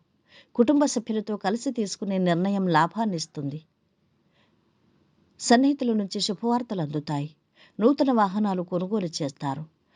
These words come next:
కుటుంబ వ్యవహారాల్లో ముఖ్యమైన నిర్ణయాలు తీసుకుంటారు. చేపట్టిన పనులు సకాలంలో పూర్తవుతాయి. దైవ సేవా కార్యక్రమాల్లో పాల్గొంటారు. వ్యాపారాల్లో ఆశించిన లాభాలు అందుతాయి.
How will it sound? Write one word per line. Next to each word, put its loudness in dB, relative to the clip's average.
కుటుంబ 4
వ్యవహారాల్లో 0
ముఖ్యమైన -2
నిర్ణయాలు 0
తీసుకుంటారు. -6
చేపట్టిన 0
పనులు -2
సకాలంలో 0
పూర్తవుతాయి. -6
దైవ 4
సేవా -2
కార్యక్రమాల్లో -4
పాల్గొంటారు. -4
వ్యాపారాల్లో 4
ఆశించిన -2
లాభాలు -2
అందుతాయి. -8